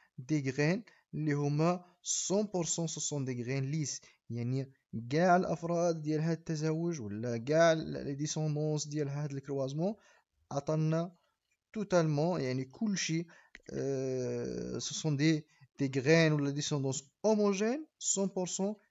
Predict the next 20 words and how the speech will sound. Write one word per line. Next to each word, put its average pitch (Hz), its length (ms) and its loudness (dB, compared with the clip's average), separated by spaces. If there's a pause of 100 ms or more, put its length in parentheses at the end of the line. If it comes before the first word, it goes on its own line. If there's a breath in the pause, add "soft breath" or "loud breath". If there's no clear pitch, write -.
(140)
دي 139 360 -2
غرين 151 260 0 (460)
ليس. 151 460 -4 (1700 loud breath)
دونك 147 200 -2
هنا 170 180 6
في 160 80 2
هاد 170 80 6
الحالة 165 300 4
غادي 185 120 4
نحاولو 165 320 4
نجاوبو، 151 400 0
نجاوبو 135 460 0
على 123 220 -2
جوج 214 280 -2
ديال 202 200 0
لي 190 60 2
كيسيون 175 520 -2
ديال 147 160 -2
البروميير 147 440 -2
كروازمون. 120 480 -10